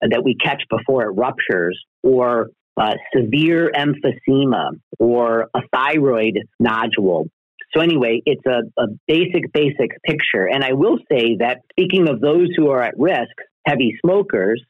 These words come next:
don't forget they're also at risk for heart disease and other lung disease like emphysema, which I just mentioned. So cancer, heart disease, and, uh,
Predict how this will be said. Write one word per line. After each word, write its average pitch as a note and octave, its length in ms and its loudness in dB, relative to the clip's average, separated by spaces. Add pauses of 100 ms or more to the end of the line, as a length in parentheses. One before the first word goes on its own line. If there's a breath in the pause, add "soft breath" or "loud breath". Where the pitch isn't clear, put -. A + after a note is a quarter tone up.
don't D#3 240 2
forget E3 380 -2
they're C#3 220 0
also D3+ 420 0
at B2+ 140 0
risk C3 300 0 (160)
for G2+ 140 0 (120)
heart D3 280 -4
disease D3+ 580 2 (140)
and D#3 340 0 (180)
other D3+ 320 0
lung F3 240 0
disease G#2+ 440 0
like A#2 240 0
emphysema, A#2+ 640 0
which G#2+ 180 -2
I G#2+ 60 0
just G2 300 -2
mentioned. C#3+ 480 0 (200)
So C3+ 300 0 (180)
cancer, F#3+ 600 0 (280 loud breath)
heart E3+ 240 -2
disease, D#3+ 600 2 (240)
and, C#3 460 0 (260)
uh, B2 80 0